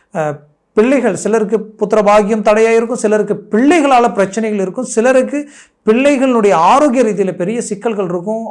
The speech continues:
மிஸ் அண்டர்ஸ்டாண்டிங், உங்களுடைய முடிவை தாண்டி அவங்க ஒரு முடிவு எடுக்கிற மாதிரி இருக்கும். அஹ், என்னன்னே தெரியல, ஒரு, ஒரு மேன்மை இல்லாமலேயே இருக்கு அப்படின்ற அளவுக்கு மன அழுத்தங்களுக்கு ஆளாயிடுவீங்க.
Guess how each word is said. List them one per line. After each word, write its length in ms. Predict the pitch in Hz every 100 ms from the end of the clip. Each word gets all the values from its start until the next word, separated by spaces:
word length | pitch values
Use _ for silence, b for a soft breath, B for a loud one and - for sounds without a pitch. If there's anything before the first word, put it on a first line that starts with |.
| -
மிஸ் 260 | 185 180
அண்டர்ஸ்டாண்டிங், 520 | 254 208 - 185 175 196
உங்களுடைய 520 | 180 190 202 190 170
முடிவை 400 | 165 190 247 233
தாண்டி 260 | 196 208
அவங்க 260 | 208 190 214
ஒரு 100 | 208
முடிவு 260 | 185 226 185
எடுக்கிற 260 | 190 208
மாதிரி 260 | 185 175 170
இருக்கும். 400 | 175 185 240 240 B B B
அஹ், 160 | 156 156
என்னன்னே 420 | 165 214 262 269 277
தெரியல, 640 | 240 208 208 196 208 202 214
ஒரு, 420 | 180 185 170 208
ஒரு 160 | 180
மேன்மை 400 | 170 196 247 254
இல்லாமலேயே 520 | 175 190 220 214 214 233
இருக்கு 520 | 185 170 185 180 180
அப்படின்ற 360 | 160 170 180
அளவுக்கு 800 | 160 147 170 226 240 233 247 196 135 127
மன 300 | 143 180 226
அழுத்தங்களுக்கு 840 | 165 185 254 - 277 240 214 202
ஆளாயிடுவீங்க. 640 | 147 143 147 135 135 131